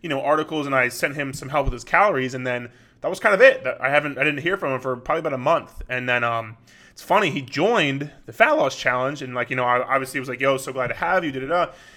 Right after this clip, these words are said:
And, like, the first, this was, this is the first week of the challenge. So he posted his, from the day I told him to start counting calories, he started doing it.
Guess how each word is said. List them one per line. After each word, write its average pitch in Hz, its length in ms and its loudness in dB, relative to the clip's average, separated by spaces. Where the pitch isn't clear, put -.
And, 143 120 -2
like, 135 220 2
the 139 220 -2
first, 196 500 -2
this 151 360 -8
was, 185 100 0
this 175 140 -2
is - 100 -6
the 175 80 2
first 170 320 -2
week 156 100 -2
of 147 60 -4
the 131 100 -8
challenge. 131 340 -2
So 123 120 -8
he 127 100 -6
posted 196 540 -2
his, 127 480 0
from 151 320 -4
the 151 100 -2
day 208 220 6
I 262 140 4
told 190 280 0
him 180 120 -2
to 147 80 -4
start 151 280 0
counting 147 300 0
calories, 127 520 0
he - 140 -12
started 139 280 0
doing 127 240 -2
it. 196 260 -2